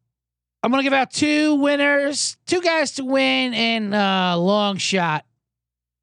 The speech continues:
in the top ten. That's what we've been doing, 'cause we've been hitting top tens. We've been hitting some outright. So I'm just gonna keep it three and, uh, and, and one matchup,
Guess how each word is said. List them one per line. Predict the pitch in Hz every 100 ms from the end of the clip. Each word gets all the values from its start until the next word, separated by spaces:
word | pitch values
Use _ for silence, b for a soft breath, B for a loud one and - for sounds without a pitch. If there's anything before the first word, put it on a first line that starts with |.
| _ _ _ _ _ _ _ _ _ _ _ _ _ _ _ _ _ _ _ _ -
in | 208 170
the | 160
top | - 202 175 -
ten. | - - _ _ -
That's | - -
what | 180
we've | 151
been | 131
doing, | 113
'cause | 120
we've | 180
been | 233
hitting | 196 214
top | 156 196 160
tens. | 196 180 170
We've | 160 160
been | 156
hitting | 175
some | 143 156
outright. | 143 107 95
So | 165
I'm |
just | 185
gonna | 208
keep | 185 208 196
it | -
three | 185 180
and, | 190
uh, | 185
and, | 175
and | 190 180 190
one | 202 185
matchup, | 160 - - -